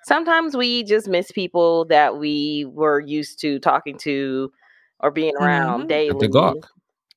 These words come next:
Speaker 1: <laughs> Um,
Speaker 2: Bye, bro.
Speaker 1: so I, I guess I can understand missing someone. Um, and sometimes, I mean, I have dreams or people pop up in my dreams, and I'm like, "Did I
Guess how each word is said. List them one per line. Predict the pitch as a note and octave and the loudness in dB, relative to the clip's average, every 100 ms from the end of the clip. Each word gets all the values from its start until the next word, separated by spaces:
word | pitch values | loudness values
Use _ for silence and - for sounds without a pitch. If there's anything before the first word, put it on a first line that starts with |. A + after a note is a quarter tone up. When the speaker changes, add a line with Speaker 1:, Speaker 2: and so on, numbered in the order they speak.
| _ - | _ 0
Speaker 1:
<laughs> | B3 A#3+ - - - - C#4+ B3 _ - - - - - _ - | 0 0 -8 -14 -8 -2 -2 -4 _ -18 -12 -12 -12 -16 _ 0
Um, | F3+ | 2
Speaker 2:
Bye, | F3+ F3 E3+ E3 D#3+ | 4 4 4 2 0
bro. | D3+ C3+ C#3 F#3+ | -4 -12 -12 -6
Speaker 1:
so | - G3+ F#3+ F3+ E3+ - - | 2 4 6 4 2 0 -2
I, | E3+ F#3 | 0 2
I | G#3 | 2
guess | A3+ | 2
I | C4+ | 0
can | G#3+ E3+ | -2 -4
understand | E3 D3 - E3+ E3 D#3 | -4 -4 -2 -2 -2 -2
missing | D#3 D#3+ G3 A3 | -4 -2 -6 -4
someone. | G3+ G3 G3 G3 G3 G3+ - - | -4 -2 -2 -2 -4 -8 -10 -2
Um, | D#3+ D#3+ D3 C#3 C#3+ C#3+ C#3+ - _ _ _ _ _ | 2 4 2 2 -2 -4 -8 -20 _ _ _ _ _
and | B3 D4 | -4 0
sometimes, | C#4 D4 B3+ B3+ - - | 0 2 0 0 -8 -2
I | B2+ | 0
mean, | G3 A3 G#3 | 2 0 2
I | G3 | 0
have | D4 C4 | 0 -2
dreams | G#3 G3+ F#3 | -2 -2 -2
or | |
people | G3 F#3+ | -4 -2
pop | F#3+ F3+ | 2 2
up | E3 | 2
in | |
my | D#3+ D#3+ | 2 2
dreams, | D#3 D3+ D3 D3 D#3 C3 | 2 0 0 -4 -2 0
and | D#3 | 2
I'm | D3+ E3 D#3 | 2 2 0
like, | D3+ D3 - | 0 0 -4
"Did | - | -4
I | D#3 | 2